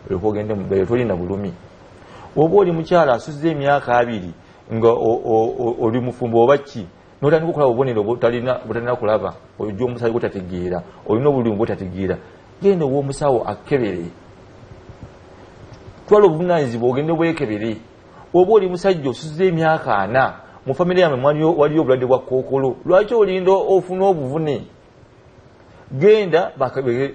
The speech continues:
tu-, tukebera, tulabe. Oyinza okuba olina obubo-, obubonero, atandiise. Ye obu-, obu-, obulabe bwo obw'okufuna obulwadde bwo buli ki? Tukuwe pulogulaamu nti, "Ah, kati ggwe, engeri gy'oli mu famire eno bw'eti,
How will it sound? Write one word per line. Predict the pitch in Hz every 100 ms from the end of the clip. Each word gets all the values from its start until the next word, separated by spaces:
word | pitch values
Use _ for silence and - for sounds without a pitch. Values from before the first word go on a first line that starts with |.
| -
tu-, | -
tukebera, | 190 240 190 139 127 98 - -
tulabe. | 123 127 135 - - -
Oyinza | 113 143 139
okuba | 120
olina | 120 113
obubo-, | 95 90
obubonero, | 98 90 87 117 139 85 82
atandiise. | 87 92 98 135 139 - 85 - - -
Ye | 110 165 -
obu-, | 107 113 -
obu-, | 107 -
obulabe | 110 110 139 147
bwo | 151
obw'okufuna | 131 - 143 120
obulwadde | 98 123 117
bwo | 95
buli | 90 107
ki? | 104 - 110 104 - _ _ _ -
Tukuwe | 120 123 147
pulogulaamu | 147 143 113 101 98
nti, | 123
"Ah, | 175
kati | - 123 110
ggwe, | 101 127 240 - - -
engeri | 117 160
gy'oli | 151 160 165
mu | 117
famire | 104 139 123
eno | 117 101
bw'eti, | 110 104 87